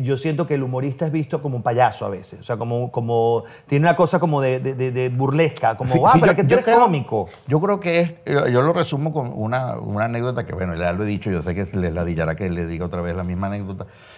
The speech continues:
Speaker 2: pero cuando yo empecé, yo trabajaba, en, no, no trabajaba, sino que me iba por una tasca con los amigos,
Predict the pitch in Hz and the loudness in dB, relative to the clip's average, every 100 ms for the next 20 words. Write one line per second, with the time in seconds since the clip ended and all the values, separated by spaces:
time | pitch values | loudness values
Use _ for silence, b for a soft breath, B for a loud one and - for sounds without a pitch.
0 | B 117 110 117 113 110 107 117 120 123 | B 0 2 2 2 2 2 2 2 0
1 | 123 127 131 127 - 127 117 120 117 117 | 0 0 -2 -4 -4 -4 -2 0 2 2
2 | 120 - 95 101 - 117 110 101 104 113 | -2 -4 -6 -4 0 0 2 2 2 0
3 | 107 101 92 98 - 98 98 123 117 113 | -2 -8 -8 -10 -8 -6 -2 2 4 4
4 | 110 92 90 82 82 110 123 123 123 120 | 2 -2 -4 -4 -2 -2 -2 -4 -2 -2
5 | 135 131 131 139 135 131 135 | -2 -2 -2 -2 -4 -6 -8